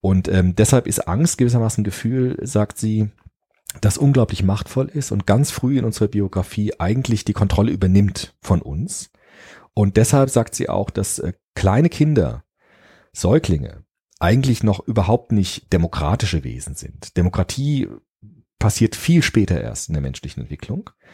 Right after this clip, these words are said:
sondern im Grunde beginnt das Leben in so einer Art monarchischen Haltung. Das musst du mal gegenchecken als Vater, ob das so stimmt. Ich kann mal ein Zitat, <laughs> Zitat vorlesen aus dem Buch. Sie bezieht sich da auch unter anderem auf Rousseau, auf den wir uns auch schon oftmals konzentriert haben. Sie sagt hier auf Seite einundvierzig, "Das menschliche Leben",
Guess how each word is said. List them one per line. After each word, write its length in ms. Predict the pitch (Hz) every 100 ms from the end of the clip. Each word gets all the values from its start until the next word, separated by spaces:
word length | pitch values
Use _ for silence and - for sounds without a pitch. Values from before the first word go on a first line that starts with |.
| - - _
sondern 220 | 101 98
im 60 | 101
Grunde 480 | 104 123 180 170 143
beginnt 580 | 123 117 165 - -
das 220 | - - -
Leben 520 | 85 98 165 175 160
in 180 | - 117
so 100 | 113
einer 180 | 104
Art 420 | - 98 113 - -
monarchischen 880 | - 110 98 98 156 - 101 101 90
Haltung. 320 | 92 123 92
Das 140 | - 80
musst 180 | 110 -
du 40 |
mal 220 | 117 104
gegenchecken 600 | 95 104 131 - - - -
als 340 | - - -
Vater, 480 | - 190 180 - -
ob 140 | -
das 140 | - -
so 100 | 98
stimmt. 340 | - 147 95
Ich 100 | -
kann 140 | - 104
mal 100 | 120
ein 80 | 110
Zitat, 580 | - - - 117 - - - -
<laughs> 200 | 123 -
Zitat 400 | - 104 127 196
vorlesen 340 | - 95 101
aus 80 | 104
dem 120 | 127
Buch. 320 | 107 131 87 - - - - - - - 175 160 -
Sie 100 | 110
bezieht 240 | 104 - 175
sich 80 |
da 100 | - -
auch 180 | 135
unter 200 | 147 120
anderem 180 | 110 123
auf 180 | - -
Rousseau, 500 | 104 - 98 107 220
auf 100 | -
den 220 | - 107
wir 100 | 104
uns 140 | 98 95
auch 180 | - 98
schon 220 | - 120
oftmals 480 | - - 127 123 -
konzentriert 560 | 123 - 123 135 -
haben. 100 | 151
Sie 80 | 127
sagt 220 | 104 101
hier 80 | 107
auf 80 | 101
Seite 260 | 98 92
einundvierzig, 540 | - 90 - 90 - 87
"Das 160 | 90
menschliche 440 | 98 139 - 147 135
Leben", 580 | 117 113 123 120 143